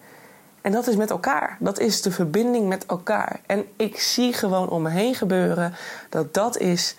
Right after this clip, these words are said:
waar nu de verlangens liggen. En ja, het zal per bedrijf weer verschillen. Of je nou een heel, een heel snel product verkoopt of een aanbod waar je tweeduizend euro voor neer moet leggen. Dat is elke keer natuurlijk weer anders ook.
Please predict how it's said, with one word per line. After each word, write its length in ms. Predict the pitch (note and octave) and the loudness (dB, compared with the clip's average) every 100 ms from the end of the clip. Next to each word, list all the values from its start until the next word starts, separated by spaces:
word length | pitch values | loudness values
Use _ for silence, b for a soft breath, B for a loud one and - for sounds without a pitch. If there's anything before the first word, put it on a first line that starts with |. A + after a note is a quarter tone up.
| B B | B B
waar 260 | - E3+ E3+ | -2 2 4
nu 360 | F3 G#3+ G#3+ - | 4 2 0 -2
de 100 | E3+ | -4
verlangens 540 | E3+ E3 F#3 F#3+ E3+ - | -2 0 2 2 0 -2
liggen. 360 | - - - - - B B B B B | -4 -8 -12 -14 -20 B B B B B
En 80 | E3 | 2
ja, 140 | F3+ A3 | 2 2
het 100 | B3 | 2
zal 120 | B3+ | 0
per 220 | A#3+ A3+ | 0 2
bedrijf 340 | G#3 G3 G3 | 2 2 2
weer 140 | F#3+ F#3+ | 2 0
verschillen. 540 | F3+ - F3 E3+ - | 0 0 2 2 0
Of 100 | D#3+ | -2
je 60 | E3 | 0
nou 180 | E3 E3 | 0 2
een 80 | |
heel, 160 | F3 - | 2 0
een 160 | E3+ - | 0 2
heel 180 | F3 | 2
snel 240 | F3 F#3 F3 | 2 0 0
product 380 | - F3+ F#3+ - | 0 2 2 -2
verkoopt 360 | F3+ E3+ E3 | 0 0 2
of 120 | E3 | 0
een 140 | F3 - | -2 -2
aanbod 360 | G#3+ G3 D#3+ | 0 0 0
waar 240 | E3+ E3 E3 | 0 0 2
je 260 | E3 E3 E3 B B B B | 2 0 -4 B B B B
tweeduizend 480 | G3+ F#3 E3+ E3 - | 0 2 2 2 2
euro 220 | B3+ A#3+ | 2 2
voor 180 | - G3 | 0 0
neer 180 | F#3+ F#3 | 2 2
moet 140 | F3 | 2
leggen. 300 | F3+ E3+ F3 | 2 0 -2
Dat 120 | E3+ | -2
is 160 | E3 - | -2 0
elke 200 | G#3+ F#3+ | 0 0
keer 140 | F#3+ | 0
natuurlijk 300 | E3+ E3+ - | 0 -2 -2
weer 100 | D#3+ | -2
anders 380 | A3 C4 A#3+ - | 0 2 2 2
ook. 280 | F3+ F3+ | 2 0